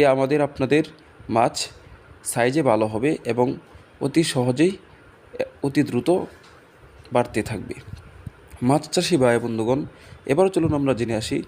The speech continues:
গুলশা মাছের খাবার। প্রথমত আমরা যখন এই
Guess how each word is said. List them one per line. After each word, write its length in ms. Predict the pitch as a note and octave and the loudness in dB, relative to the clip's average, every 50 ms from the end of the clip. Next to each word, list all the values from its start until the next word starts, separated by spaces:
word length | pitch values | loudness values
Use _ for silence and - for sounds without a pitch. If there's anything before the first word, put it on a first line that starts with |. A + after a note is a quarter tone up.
| - - - - - - - - - | -12 -20 -20 -20 -20 -20 -16 -12 -6
গুলশা 280 | A2+ B2+ A#2+ - D3 | -4 -4 -2 -2 -2
মাছের 300 | A#2+ A#2+ A2+ - - G2+ | -2 -2 -2 -2 -2 -4
খাবার। 320 | - - - G#2+ F#2+ - - - - - - - - - - - - - - - - - | -4 -4 -2 0 0 0 -2 -6 -12 -20 -20 -20 -20 -20 -20 -20 -20 -20 -20 -20 -20 -4
প্রথমত 400 | - D#3+ E3+ E3+ G#3+ G3+ G#3 G3+ G3 E3+ D#3 | -2 0 0 0 0 -2 0 2 4 4 4
আমরা 140 | D3 D3 D3 C3+ | 4 2 2 0
যখন 180 | C#3+ C3+ D3+ C3+ A2+ B2 | 0 0 0 0 2 2
এই 60 | C#3 | 2